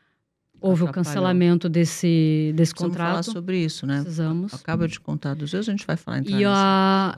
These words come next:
Speaker 1: e o, o, o, o, eu acho que o,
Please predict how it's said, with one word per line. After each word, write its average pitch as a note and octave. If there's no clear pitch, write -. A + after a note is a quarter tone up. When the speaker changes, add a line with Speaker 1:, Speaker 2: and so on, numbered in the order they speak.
Speaker 1:
e G#3+
o, G#3+
o, G#3
o, -
o, F3+
eu G#3
acho A3
que -
o, A3+